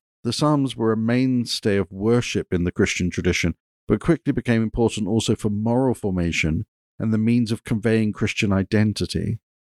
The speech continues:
In the early Christian centuries, children were taught to recite the Psalms by heart as part of their basic education, and candidates for ordination in the priesthood were expected to have memorized the entire book of Psalms.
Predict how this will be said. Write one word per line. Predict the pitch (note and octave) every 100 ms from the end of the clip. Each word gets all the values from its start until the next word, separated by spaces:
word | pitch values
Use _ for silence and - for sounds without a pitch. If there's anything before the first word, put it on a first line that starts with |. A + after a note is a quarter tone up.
| B2+
In | A#2
the | B2
early | C3 C3
Christian | - B2+ A#2+ G#2+
centuries, | A#2 A2 - G#2 -
children | - C3+ A#2 A2+
were |
taught | A2+ - B2 -
to |
recite | G#2+ G#2 - A#2 -
the | A2
Psalms | A2+ G#2 G#2
by | - G2+
heart | G2+ - C#3 G2+ E2+ - _ _ -
as | G#2+
part | - C3 G#2+
of | -
their | A2+ G#2
basic | - A2+ - A2 -
education, | G2 G2 - A#2 - - - _ _
and | A#2+ B2
candidates | A#2+ C#3 C3 A2+ A2 G#2
for | -
ordination | F#2+ A#2+ G2 A2 A2 A#2
in | A2
the | G2
priesthood | - C#3 - G2+ E2 _ _ -
were | A#2
expected | G#2+ - C3 G#2 A#2
to | A#2+
have | A2 G2
memorized | A#2 A#2+ G#2+ G2 -
the | G#2+
entire | G#2+ - C3+ B2+
book | A#2 C3+ B2+
of | G2
Psalms. | - A#2+ G#2 E2 E2 F2 -